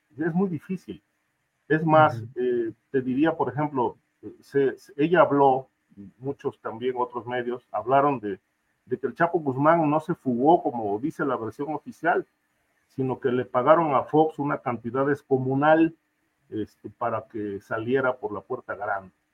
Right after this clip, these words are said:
Speaker 1: En la segunda
Speaker 2: Claro.
Speaker 1: fuga se dijo que no se fue por el, por el túnel, sino que también le abrieron la puerta. De Peña Nieto se dijo lo mismo, hasta un libro iban a publicar unos colombianos que querían que yo hiciera el prólogo.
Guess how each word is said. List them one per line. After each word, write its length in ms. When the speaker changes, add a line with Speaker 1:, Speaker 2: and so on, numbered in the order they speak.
Speaker 1:
En 140
la 80
segunda 440
Speaker 2:
Claro. 200
Speaker 1:
fuga 160
se 160
dijo 320
que 100
no 160
se 140
fue 260
por 220
el, 260
por 180
el 100
túnel, 400
sino 260
que 140
también 320
le 80
abrieron 360
la 100
puerta. 360
De 720
Peña 300
Nieto 600
se 220
dijo 240
lo 140
mismo, 640
hasta 220
un 180
libro 320
iban 180
a 120
publicar 440
unos 240
colombianos 720
que 240
querían 160
que 120
yo 120
hiciera 300
el 100
prólogo. 540